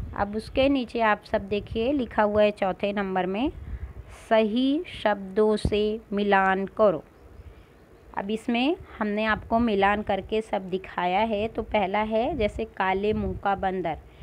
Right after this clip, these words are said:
काले मुंह के बंदर को क्या कहते हैं? लंगूर। पे तो लंगूर पे हम उसे मिलान कर देंगे। जहाँ विविध पशु पक्षियों को देखने के लिए रखा जाता है।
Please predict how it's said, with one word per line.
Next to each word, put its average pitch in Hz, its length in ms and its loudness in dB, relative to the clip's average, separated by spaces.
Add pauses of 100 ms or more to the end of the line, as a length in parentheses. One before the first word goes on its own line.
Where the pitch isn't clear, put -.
(260)
काले 202 260 2
मुंह 233 160 -6
के 233 140 -4
बंदर 226 340 2
को 233 160 -4
क्या 240 200 0
कहते 226 320 -2
हैं? 214 240 -2
लंगूर। 190 600 0 (140)
पे 196 80 -6
तो 220 160 -4
लंगूर 190 460 -2
पे 196 180 -6
हम 196 320 -4 (680)
उसे 262 360 -2 (340)
मिलान 185 380 0
कर 170 220 -4
देंगे। 165 400 -8 (600)
जहाँ 233 480 -2
विविध 226 600 -6 (160)
पशु 220 340 0
पक्षियों 208 560 -4
को 208 260 -4
देखने 208 580 -4
के 202 220 -4
लिए 208 340 0
रखा 196 440 0
जाता 180 360 -2
है। 170 340 -2